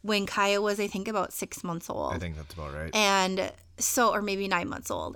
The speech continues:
Speaker 1: And so she really has been so supportive in, like, helping me with this growth and, like, accepting that you, you can do things your way, right? Different or not, you can do them your way. So that piece for me is,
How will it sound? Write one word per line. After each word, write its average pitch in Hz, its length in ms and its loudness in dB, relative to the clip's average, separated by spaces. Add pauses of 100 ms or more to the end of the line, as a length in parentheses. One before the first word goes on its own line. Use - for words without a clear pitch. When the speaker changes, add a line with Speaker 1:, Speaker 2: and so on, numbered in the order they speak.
Speaker 1:
And 220 180 0
so 196 440 4 (400)
she 262 680 6 (100)
really 214 680 4
has 208 340 -2
been 190 340 2
so 202 160 0
supportive 190 500 0
in, 180 120 2
like, 170 320 -2 (440)
helping 220 360 2
me 196 120 0
with 185 180 0
this 196 220 -2
growth 185 320 2
and, 196 80 -4
like, 170 160 -4
accepting 180 600 -4
that 175 140 0
you, 180 220 -2
you 190 160 -4
can 185 480 -4 (100)
do 196 140 0
things 175 500 -4
your 170 260 0
way, - 280 -14 (160)
right? 180 300 2 (500)
Different 220 420 4
or 190 80 2
not, 175 300 2
you 190 100 0
can 185 180 -4
do 175 140 -2
them 170 180 -2
your 175 160 -6
way. - 260 -8
So 208 420 4 (440)
that 214 320 8
piece 262 280 2
for 262 160 2
me 220 520 2
is, 196 680 2